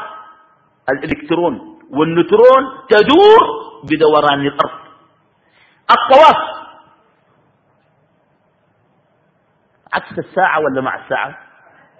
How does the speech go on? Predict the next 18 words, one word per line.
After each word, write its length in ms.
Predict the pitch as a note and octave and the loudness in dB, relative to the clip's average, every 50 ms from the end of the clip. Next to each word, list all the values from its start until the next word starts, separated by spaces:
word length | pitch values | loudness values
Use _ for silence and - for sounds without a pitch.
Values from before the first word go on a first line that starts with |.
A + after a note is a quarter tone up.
| _ _ _ _ _ _ _ - | _ _ _ _ _ _ _ -12
عكس 240 | - - - - - | -12 -12 -12 -16 -18
الساعة. 340 | - - - - - - - - - | -18 -16 -16 -16 -16 -16 -14 -6 -2
كيف 220 | G#3 A3 G#3+ - | -2 -2 -2 -4
الإنسان 300 | D3 D3+ D3+ G#3 G3 F#3 | -10 -8 -6 -6 -4 -6
يطوف؟ 200 | E3+ - F3 E3 | -6 -8 -10 -10
كيف؟ 520 | - - E3 - - - - - _ _ _ _ _ _ _ _ _ _ _ _ _ _ _ _ _ _ _ _ _ _ _ _ _ _ _ - | -6 -6 -6 -6 -8 -16 -20 -20 _ _ _ _ _ _ _ _ _ _ _ _ _ _ _ _ _ _ _ _ _ _ _ _ _ _ _ -12
يترك 400 | A2 C#3+ D3 - D#3+ D3 - C3+ | -10 -10 -10 -10 -14 -14 -12 -14
الكعبة 600 | A#2 - - C#3+ - C#3+ D#3 D3+ - F3+ - - - _ _ _ _ _ _ _ _ _ _ _ _ - | -14 -8 -8 -8 -8 -6 -10 -8 -8 -8 -10 -10 -20 _ _ _ _ _ _ _ _ _ _ _ _ -14
شماله 460 | - A#2+ A#2 A2 G#2+ G2+ F#2+ A2 - A2 | -10 -4 -4 -4 -4 -6 -12 -12 -10 -8
ويدور 440 | A#2 A#2+ A#2+ A#2+ C#3+ D3 C#3+ G2+ | -6 -6 -6 -6 -8 -10 -10 -12
هكذا. 260 | G#2 - G#2 F2 D2+ - _ _ _ _ _ _ _ _ _ _ _ - | -12 -14 -14 -16 -16 -18 _ _ _ _ _ _ _ _ _ _ _ -2
كل 280 | - G4 A4+ F#4+ - G4 E4 - | 0 2 2 2 2 2 0 -2
الكون 580 | - - D#4 F4 F4+ F4+ G4 G4 F#4+ - - - - - - - - | -2 0 2 4 4 6 4 2 0 -2 -6 -14 -18 -20 -20 -12 -6
يدور 320 | E3+ F#3+ F3+ A#3 C4 A#3+ | -4 -4 -2 -2 -4 0
هذا 200 | F#3+ A3 G#3 G3 | 0 0 0 0
الدوران. 720 | F3+ C#3+ D3 D#3 D3+ D3 C#3+ C3 G#2+ - - - _ _ _ _ _ _ _ _ _ _ _ _ _ _ _ _ _ _ _ _ _ _ _ _ _ _ _ _ _ _ _ _ _ _ | -4 -2 -2 -2 0 0 -2 -4 -6 -10 -18 -20 _ _ _ _ _ _ _ _ _ _ _ _ _ _ _ _ _ _ _ _ _ _ _ _ _ _ _ _ _ _ _ _ _ _
كويس؟ 220 | - C3+ E3 A3+ - - - - - _ _ _ _ _ _ _ _ _ _ _ _ _ _ _ _ _ _ _ _ - | -6 -4 -4 -4 -4 -8 -20 -20 -20 _ _ _ _ _ _ _ _ _ _ _ _ _ _ _ _ _ _ _ _ -6
نعم. 240 | D3+ D#3+ E3 G#3+ | -4 -2 -2 -2